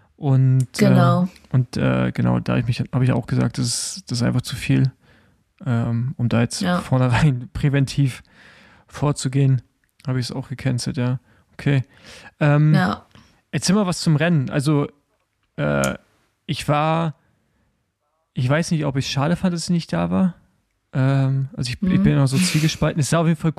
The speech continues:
Speaker 1: cool aus. Ähm, bei, bei den,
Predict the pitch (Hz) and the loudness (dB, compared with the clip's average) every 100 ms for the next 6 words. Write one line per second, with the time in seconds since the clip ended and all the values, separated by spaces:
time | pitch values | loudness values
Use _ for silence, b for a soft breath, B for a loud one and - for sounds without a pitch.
0 | - 156 147 175 208 - _ B B B | -2 -2 0 0 -2 -6 _ B B B
1 | B B B B - 139 135 139 139 139 | B B B B -2 2 4 4 4 2
2 | 139 - _ _ _ _ _ _ _ _ | 0 -6 _ _ _ _ _ _ _ _
3 | _ _ _ _ _ _ - 151 _ - | _ _ _ _ _ _ -6 -6 _ -2
4 | 143 139 147 | 2 2 0